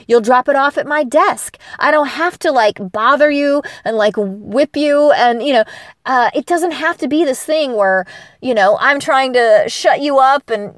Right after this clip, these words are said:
whatever." That's how we usually treat our mind. Instead, I'm gonna charge you with these three tasks that are actually what is really what my soul needs, like, really my soul's bidding. And God, I wish, I would be so grateful. My soul would be so grateful.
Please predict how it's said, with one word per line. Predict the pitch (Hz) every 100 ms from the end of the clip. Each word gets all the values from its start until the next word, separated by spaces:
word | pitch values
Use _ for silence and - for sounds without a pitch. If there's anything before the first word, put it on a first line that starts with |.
| -
whatever." | 269 370 381 233 175 - _ _ _
That's | - 294 311
how | 339
we | 311
usually | 277 294 277
treat | - 254
our | 202
mind. | 180 123 87 - _ _ _ _
Instead, | 247 262 - 320 302 269 -
I'm | 302
gonna | 311 294
charge | 285 285 285 269
you | 285
with | 294
these | 294 285
three | - 285
tasks | 320 349 294
that | 240
are | 262
actually | - 320 - 339 330
what | 277 277 -
is | 269 247
really | 247 254 339 359 262 233 285 _ _ _ _ _
what | 233 302
my | 320
soul | 330 349 339
needs, | 311 466 175
like, | 220 220
really | 208 240 302 320
my | 269
soul's | 269 262 254 233
bidding. | 262 294 294 285 269
And | 214 214 208 208 _ -
God, | - 294 330
I | 240
wish, | 208 -
I | 233
would | 262
be |
so | 294 - 311
grateful. | 214 233 330 - 196
My | 247
soul | 277 - 359 415
would | 262
be | 214
so | - 196
grateful. | 185 180 175 175